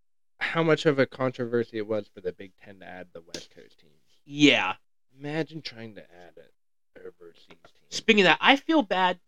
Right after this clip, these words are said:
Speaker 2: Like, I, I get it for football,
Speaker 1: I
Speaker 2: but
Speaker 1: wouldn't
Speaker 2: I feel bad for, like, you know, baseball and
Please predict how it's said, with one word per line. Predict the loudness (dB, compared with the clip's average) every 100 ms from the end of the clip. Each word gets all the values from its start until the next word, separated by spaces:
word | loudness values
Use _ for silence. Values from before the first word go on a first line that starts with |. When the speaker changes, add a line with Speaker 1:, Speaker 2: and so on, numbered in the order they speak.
| _
Speaker 2:
Like, | 2 2 -2
I, | 2
I | 2
get | 6 6
it | 6
for | 4
football, | 0 -2 2 4 4 2 _ _ _
Speaker 1:
I | 2
Speaker 2:
but |
Speaker 1:
wouldn't | 2 6
Speaker 2:
I | 6 6
feel | 6
bad | 6 6 4 4
for, | 2
like, | 4 4 -2
you | -2
know, | -2 -2 _ 0
baseball | 0 0 2 6 8 6
and | 2